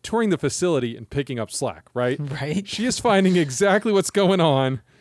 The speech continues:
Speaker 1: with this, with, you know, this match of Magic and saying, "Okay, you need a creature right now. You need to kill a creature.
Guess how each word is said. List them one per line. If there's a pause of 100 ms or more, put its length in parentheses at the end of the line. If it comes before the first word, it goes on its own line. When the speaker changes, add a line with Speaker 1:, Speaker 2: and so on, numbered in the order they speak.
(240)
Speaker 1:
with
this, (160)
with, (480)
you
know,
this
match
of
Magic
and
saying,
"Okay,
you
need
a
creature
right
now. (160)
You
need
to
kill
a
creature.